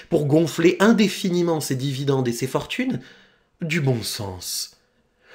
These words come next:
Deux cent soixante pauvres milliards qu'un programme social veut reprendre là-haut pour irriguer la société ici-bas et lui permettre de fonctionner à peu près convenablement.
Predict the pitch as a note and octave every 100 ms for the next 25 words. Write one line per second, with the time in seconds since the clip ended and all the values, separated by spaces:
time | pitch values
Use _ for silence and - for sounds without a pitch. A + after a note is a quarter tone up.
0 | - - A2 C3+ C3+ - C#3+ - C3+ C3
1 | - C#3 C3+ C#3 C#3 B2+ C3+ C#3 C#3+ D3
2 | - C3+ C#3 C3 C#3 C#3 D3 - D3 C3+
3 | C#3 E3+ - E3+ D3+ C#3 C#3 C#3+ D3 -
4 | - D#3+ D3+ G#3 F#3+ E3+ F#3+ F3 D#3 D3+
5 | - C#3+ D#3 D3+ C3+ - C#3+ D3+ C#3+ D3
6 | D3 C#3+ C#3+ C#3+ C#3 C3+ D3 - C#3 C#3+
7 | C#3+ C#3 C3+ C#3+ C#3 C#3 C3 C3+ C#3 C#3+
8 | C#3+ D3+